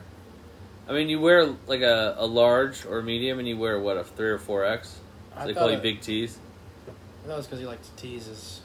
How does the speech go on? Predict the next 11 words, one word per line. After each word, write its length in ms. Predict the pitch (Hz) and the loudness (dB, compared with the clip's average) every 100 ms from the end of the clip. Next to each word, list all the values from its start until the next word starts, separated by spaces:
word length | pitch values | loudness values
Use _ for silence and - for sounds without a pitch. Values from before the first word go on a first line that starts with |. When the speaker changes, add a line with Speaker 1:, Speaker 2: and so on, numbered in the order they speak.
| 120 | -18
Speaker 2:
N 80 | 120 | -18
F 120 | 113 | -14
L 200 | 113 113 - | -12 -12 -10
parlays, 500 | 110 113 117 110 - | -8 -8 -10 -14 -16
like, 160 | 107 | -12
up 160 | 110 101 | -12 -12
and 80 | 110 | -14
down 180 | 113 113 | -14 -14
a 100 | 104 | -16
lot. 160 | 104 - - - - - - - - - - - - | -16 -18 -20 -20 -20 -20 -20 -20 -20 -20 -20 -20 -18
Speaker 1:
Okay. 280 | - - 71 | -14 -12 -12